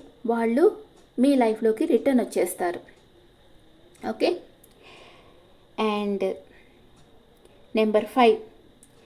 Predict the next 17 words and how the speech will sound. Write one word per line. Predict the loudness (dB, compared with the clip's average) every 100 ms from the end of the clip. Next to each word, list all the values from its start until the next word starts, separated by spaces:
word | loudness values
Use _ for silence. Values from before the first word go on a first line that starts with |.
| -20 -20 -20 -16 -2
ఫిబ్రవరి, | -2 2 2 4 4 2 2
మార్చ్ | 2 2 2 2 -2 -2
మంత్లో | -2 -2 2 4 4 0 -8 -20 -20 -20 _ 2
మీరు | 6 10 12 12 10
కాంపిటేటివ్ | 2 2 2 0 2 2
ఎగ్జామ్స్ | 4 2 2 2
రాస్తా | 0 0 2 2
ఉండారంటే | 4 0 -2 -2 -2
దాంట్లో | -2 -6 -4 -2
మీరు | -2 0 0 0 -4 -20 -14
సక్సెస్ | -10 -6 -2 -2
సాధిస్తారు. | 0 -2 -4 -6 -6 -4 -4 -10 -20 _ _ _ _ -20 _ _ _
నెంబర్ | -2 2 2
సిక్స్, | 2 -2 -2 -4 -12 -14 -20 _ _ _ -12 0
మ్యారేజ్ | 2 4 4 4
అయిన | 4 4 4
వాళ్లకు | 4 2 0 0 2 2